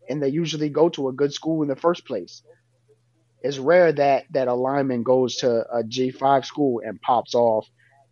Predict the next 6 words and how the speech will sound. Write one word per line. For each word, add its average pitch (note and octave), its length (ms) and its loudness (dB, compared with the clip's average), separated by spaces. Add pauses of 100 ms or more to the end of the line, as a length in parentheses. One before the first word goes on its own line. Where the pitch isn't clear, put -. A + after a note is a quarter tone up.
and, A2+ 420 -2 (640)
and B2+ 160 -2
ends B2 180 -2
up A#2 180 2
being A#2 600 0 (640)
an A#2 120 -6